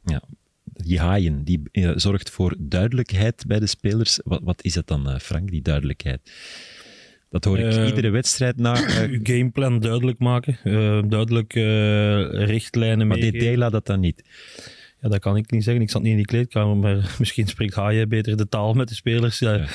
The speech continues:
Speaker 2: ik weet het niet. Je moet gewoon, eh, je moet het soms niet te moeilijk willen maken. Je moet soms gewoon zeggen, "Oké, jij bent de man van de acties." Maak dat je hem één op één krijgt, hè. Je hebt dan, ik spreek dan bijvoorbeeld over Noosa. Als je hem één op één kan krijgen, je kan Scovolsen één op één krijgen,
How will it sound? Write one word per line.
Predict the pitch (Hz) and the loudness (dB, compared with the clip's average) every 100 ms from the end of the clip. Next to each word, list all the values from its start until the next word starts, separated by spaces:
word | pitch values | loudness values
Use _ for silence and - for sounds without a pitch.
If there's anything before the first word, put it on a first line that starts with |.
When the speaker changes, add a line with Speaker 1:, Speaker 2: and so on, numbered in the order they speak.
| - - | -8 -8
Speaker 2:
ik | - | -4
weet | 131 | -4
het | 143 | -2
niet. | 147 | 0
Je | 127 | 2
moet | 123 117 | 0 0
gewoon, | 127 123 120 | 0 2 2
eh, | 117 117 113 110 104 _ - - - | 4 4 2 2 0 _ -20 -20 -10
je | - | -2
moet | 135 | -2
het | 113 | -2
soms | 143 135 - | -4 -4 -2
niet | 127 | 0
te | 127 | 2
moeilijk | 131 151 143 | 2 2 0
willen | 147 135 | 0 0
maken. | 131 131 135 131 | 0 0 0 2
Je | |
moet | 123 113 | 2 0
soms | 123 117 - | 0 0 0
gewoon | 117 107 | 0 2
zeggen, | 110 107 | 2 0
"Oké, | 101 110 | 0 0
jij | 107 107 113 | 2 2 2
bent | 110 104 | 0 -2
de | 107 | 0
man | 107 107 | 2 2
van | 104 | 2
de | 110 | 0
acties." | 127 - 123 - | -2 0 -2 0
Maak | 117 113 - | 0 0 -2
dat | 110 | 0
je | 110 - - - | 0 -2 -12 -14
hem | - 120 135 | -6 -6 -2
één | 131 123 | -2 0
op | 113 113 | 2 2
één | 123 | 0
krijgt, | 120 117 113 - | 0 0 -2 -2
hè. | 120 | 0
Je | 123 110 | 2 0
hebt | 104 | 0
dan, | 110 104 107 | 0 0 0
ik | 95 | -2
spreek | - 104 101 | -4 -2 2
dan | 101 | 2
bijvoorbeeld | 95 101 104 98 | 2 0 0 0
over | 101 | 0
Noosa. | 113 117 123 - _ _ | 0 0 -2 -4 _ _
Als | - | -4
je | |
hem | 98 117 104 - | 0 0 0 -2
één | 107 104 | -2 -2
op | 101 | 0
één | 107 113 | 0 0
kan | 113 | 0
krijgen, | 107 107 110 | 0 0 -2
je | |
kan | 98 101 | 0 -4
Scovolsen | - 95 113 117 110 | -2 -2 -2 -2 -2
één | 104 110 | 0 0
op | 107 | 0
één | 110 107 | 2 0
krijgen, | 104 107 104 | 2 0 2